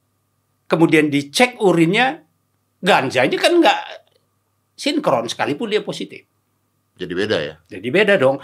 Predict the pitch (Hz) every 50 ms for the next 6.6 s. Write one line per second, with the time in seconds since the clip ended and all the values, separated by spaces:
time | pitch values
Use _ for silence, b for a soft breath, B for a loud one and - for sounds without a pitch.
0 | B B - 123 104 107 - 233 247 - - b b b b b b _ _ -
1 | 156 - - 214 208 208 220 226 269 277 247 214 269 226 208 - - 127 120 120
2 | _ _ _ _ _ _ _ _ _ _ _ _ _ _ _ _ _ _ _ _
3 | _ _ _ _ _ _ _ _ _ _ _ _ - 143 120 - - 180 170 208
4 | 226 208 151 139 - 156 147 147 147 147 151 151 156 156 131 123 - 143 135 135
5 | 147 147 135 131 123 110 107 107 98 - 196 226 247 214 107 104 110 - 349 339
6 | 339 311 302 277 311 392 392 - - - - -